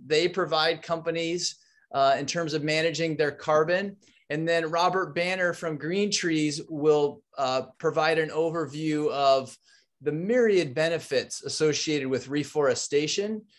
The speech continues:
um, for a variety of stakeholders. We want to encourage you to, um, ask questions in the chat function. And then also the last thirty minutes of the program will just be an open forum for,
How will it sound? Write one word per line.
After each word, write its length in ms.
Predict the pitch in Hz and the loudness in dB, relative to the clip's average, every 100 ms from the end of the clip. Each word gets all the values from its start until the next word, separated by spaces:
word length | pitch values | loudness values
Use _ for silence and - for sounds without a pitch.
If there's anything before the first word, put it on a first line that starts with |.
| _ | _
um, 500 | 127 127 123 123 123 - | -2 2 2 0 -4 -8
for 280 | - 147 135 | -2 2 2
a 40 | |
variety 520 | 135 151 156 165 156 | 2 4 4 4 2
of 80 | 131 | -2
stakeholders. 880 | - - 151 147 160 160 196 226 - _ _ _ _ _ _ _ _ _ | -2 0 0 2 0 0 -2 -4 -10 _ _ _ _ _ _ _ _ _
We 140 | 151 160 | -4 0
want 220 | 180 190 | 2 2
to 80 | 180 | 2
encourage 600 | 139 - 196 214 190 175 | -2 0 4 4 2 -4
you 200 | 190 180 | -6 -6
to, 520 | - 180 160 147 143 _ _ - | -4 0 0 -2 -6 _ _ -2
um, 300 | 143 139 - | 2 2 2
ask 320 | 165 175 - - | -2 0 -2 -2
questions 580 | 185 180 - 190 170 | 0 0 -2 -4 -6
in 400 | - 165 160 156 151 139 | -6 -2 -2 -2 -6 -2
the 300 | 139 127 120 | 0 2 0
chat 360 | - 170 175 - | 0 0 0 -2
function. 680 | 202 208 202 220 226 233 - _ _ - | -4 -4 -2 -2 -2 -4 -8 _ _ -6
And 220 | 160 151 | -4 0
then 400 | 165 170 170 165 - | 2 2 2 0 -4
also 680 | 180 220 - 202 175 170 156 | 0 0 4 6 6 4 -2
the 100 | 156 | -4
last 580 | 147 170 180 180 - _ | 0 0 2 0 -6 _
thirty 280 | 208 233 220 | 2 2 2
minutes 340 | 175 165 156 | -2 -2 -2
of 100 | 160 | 0
the 80 | 156 | -2
program 580 | 156 170 160 156 160 156 | 0 2 2 2 0 -2
will 120 | 165 | -6
just 280 | 160 233 233 | -2 -2 -2
be 140 | 220 | -4
an 80 | 196 | -4
open 400 | 160 185 190 180 | -2 -2 -2 -4
forum 600 | 151 - 180 175 151 135 | -4 -2 2 4 2 0
for, 460 | 127 156 151 143 | -6 0 2 2